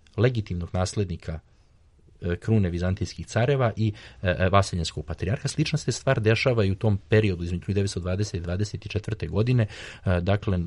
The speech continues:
u okviru mirovnih konferencija brojnih koje su sledile nakon one, e, najvažnije pariske, vodilo se pitanje, e, da li će, e, Vaseljenska patrijaršija u Carigradu i dalje da postoji i na koji način. E, samim tim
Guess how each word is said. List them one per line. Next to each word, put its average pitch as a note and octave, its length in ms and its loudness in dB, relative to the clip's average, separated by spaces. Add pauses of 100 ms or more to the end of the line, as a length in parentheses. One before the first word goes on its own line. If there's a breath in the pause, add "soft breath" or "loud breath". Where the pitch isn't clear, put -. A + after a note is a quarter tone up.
(100)
u F#2+ 60 4
okviru G2+ 320 2
mirovnih G#2 420 6
konferencija F#2 920 2
brojnih F2+ 520 4
koje E2+ 240 -2
su - 180 -8
sledile F2+ 500 0
nakon E2+ 340 -6
one, F2+ 160 0
e, D#2+ 60 -4 (400)
najvažnije F2+ 680 2
pariske, A#2 540 2 (800 loud breath)
vodilo A#2 360 0
se - 160 -2
pitanje, C#3+ 420 0 (440 loud breath)
e, - 40 -14 (320)
da G2 160 0
li A2+ 120 2
će, G2 340 2 (260 loud breath)
e, - 60 -6 (320)
Vaseljenska G2 600 0 (180)
patrijaršija G2 420 -2
u G2 40 -4
Carigradu G2 440 2
i - 20 -2
dalje A2 220 4
da D#2+ 100 0
postoji A#2 460 -2
i A#2 40 2
na F#2 120 2
koji G2 240 2
način. D2+ 440 -4 (340 loud breath)
E, - 40 -6
samim F3+ 460 0
tim C#3+ 220 0